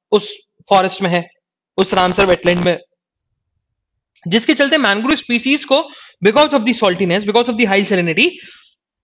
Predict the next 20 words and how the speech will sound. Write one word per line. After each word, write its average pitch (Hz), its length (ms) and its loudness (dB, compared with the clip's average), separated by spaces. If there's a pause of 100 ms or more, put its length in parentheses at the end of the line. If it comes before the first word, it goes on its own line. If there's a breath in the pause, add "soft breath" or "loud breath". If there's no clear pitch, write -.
(100)
mangroves 240 440 2
को 311 120 -2
बहुत 202 440 2
ज्यादा 202 240 2
थ्रेट 185 400 -4
मिल 135 80 -8
रहा 131 160 -12
है। 127 60 -20 (260)
मतलब 160 140 -6
mangrove 165 300 -2
forest 214 480 0
कम 175 140 0
हो 165 120 -2
सकते 170 220 -6
हैं, 214 40 -6
मैंग्रोव 180 240 -2
स्पे-, 175 300 -6
species 202 480 -6
जो 202 80 -2
है 247 140 -4